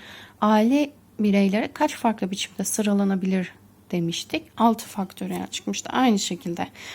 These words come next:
altı elemanlı bir kümeyi yan yana, altı kişiyi yan yana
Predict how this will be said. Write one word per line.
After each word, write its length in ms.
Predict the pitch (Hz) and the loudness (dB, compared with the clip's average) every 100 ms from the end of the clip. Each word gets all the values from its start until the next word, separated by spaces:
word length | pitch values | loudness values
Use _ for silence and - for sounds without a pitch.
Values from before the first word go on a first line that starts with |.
| - - | -10 0
altı 360 | 208 214 214 | 2 2 2
elemanlı 580 | 277 254 202 196 185 175 | 2 4 2 0 -2 -2
bir 180 | 202 208 | -2 -2
kümeyi 600 | - 214 202 190 214 349 370 - _ - - - - - _ _ - | -2 0 2 2 2 2 -2 -16 _ -20 -20 -20 -20 -20 _ _ 2
yan 200 | 233 254 | 4 6
yana, 520 | 254 220 185 220 330 - - _ _ _ _ _ _ _ _ _ _ _ - - _ _ _ _ - - - _ - _ _ | 6 4 2 0 -2 -4 -18 _ _ _ _ _ _ _ _ _ _ _ -20 -20 _ _ _ _ -20 -20 -20 _ -20 _ _
altı 600 | 214 208 202 - 254 226 - - _ _ _ _ _ _ _ - | 0 2 0 2 2 2 -6 -20 _ _ _ _ _ _ _ -20
kişiyi 600 | - 208 - 202 214 285 285 | -6 -4 0 0 2 2 2
yan 140 | 254 | 4
yana 480 | 254 214 196 269 | 2 2 2 0